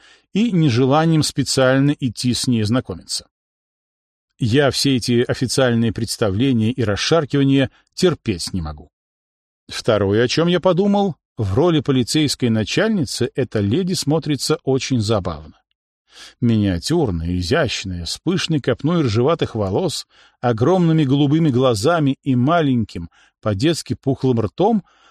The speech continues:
она выглядела бы хорошенькой куклой, если бы не роскошный породистый нос, который при всей моей завистливой страсти к здоровенным носам даже на мой вкус был несколько великоват для ее небольшого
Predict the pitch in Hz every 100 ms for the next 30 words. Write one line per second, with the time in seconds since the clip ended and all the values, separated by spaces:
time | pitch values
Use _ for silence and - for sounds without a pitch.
0 | _ - 131 196 226 151 233 233 190 196
1 | 175 185 160 175 196 202 175 190 - -
2 | 226 135 127 110 - - _ - 95 151
3 | 208 - 175 151 160 143 135 113 - -
4 | 180 165 - 156 - 131 143 139 131 -
5 | - 131 127 120 92 - - - - -
6 | _ - 98 127 123 120 120 107 - -
7 | 143 131 107 107 101 127 104 104 104 139
8 | - 117 107 - - 143 117 - 117 101
9 | 95 113 117 135 117 104 101 - 175 226
10 | 170 - - - _ 117 120 180 127 156
11 | 147 135 139 151 120 - 135 139 104 98
12 | 127 139 123 _ _ _ 123 131 123 127
13 | - 127 117 131 - 127 117 127 113 98
14 | 104 101 104 110 107 98 92 - 123 151
15 | 151